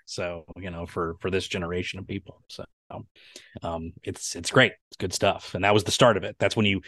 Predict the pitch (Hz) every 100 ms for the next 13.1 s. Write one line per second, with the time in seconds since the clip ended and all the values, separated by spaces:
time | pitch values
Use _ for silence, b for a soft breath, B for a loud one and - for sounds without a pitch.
0 | B B 120 135 131 123 131 123 131 120
1 | 117 110 113 95 104 104 92 90 90 98
2 | 92 101 - 104 98 92 98 - - B
3 | B - - 123 117 110 120 120 110 98
4 | 90 82 _ _ - 131 - - - 92
5 | 80 - - 98 95 90 90 85 - b
6 | - - 120 101 98 95 95 92 95 87
7 | - 110 92 85 85 85 85 - 180 110
8 | 92 101 95 95 92 B B - 95 135
9 | 143 110 95 104 95 131 135 117 95 87
10 | - 156 208 85 85 82 - - - -
11 | 98 82 95 107 - B B B B 117
12 | 117 110 101 98 98 - 107 90 - 92
13 | 85